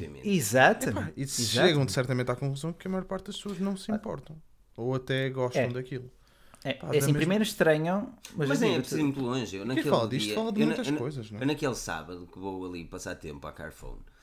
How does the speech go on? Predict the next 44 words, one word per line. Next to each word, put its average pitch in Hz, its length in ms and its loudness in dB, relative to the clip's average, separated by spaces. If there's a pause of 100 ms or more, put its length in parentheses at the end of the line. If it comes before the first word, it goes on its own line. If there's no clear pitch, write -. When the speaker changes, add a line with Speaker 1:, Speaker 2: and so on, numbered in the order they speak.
(280)
Speaker 1:
eu, 107 200 -2
eu 120 120 -4
vou 127 140 -2
perguntando 120 480 -4
às 120 100 -4
pessoas, 147 400 -6
"Ah, 175 80 -4
e 165 60 -6
tal, 180 340 -4
não 156 80 -4
sei 135 160 -8
o 131 40 -10
quê", 190 120 -8
e 151 220 -2
este, 123 220 -8
quando 87 220 -8
falo 98 240 -6
de 87 60 -8
um 90 80 -6
equipamento 87 460 -10
com 87 120 -8
uma 101 140 -8
Notch, - 360 -14 (200)
e 123 80 -6
pergunto-lhe 151 640 -10
o 95 60 -12
que 113 100 -4
é 107 60 -2
que 107 100 -8
eles 90 300 -8
acham 78 360 -10
da 104 80 -10
Notch, - 380 -18
"O 127 40 -20
que 147 100 -18
é 135 40 -14
que 131 60 -18
você 101 180 -8
acha 87 220 -10
disto? - 240 -18
Gosta 117 300 -8
ou - 20 -12
não 98 60 -10
gosta?" 82 200 -12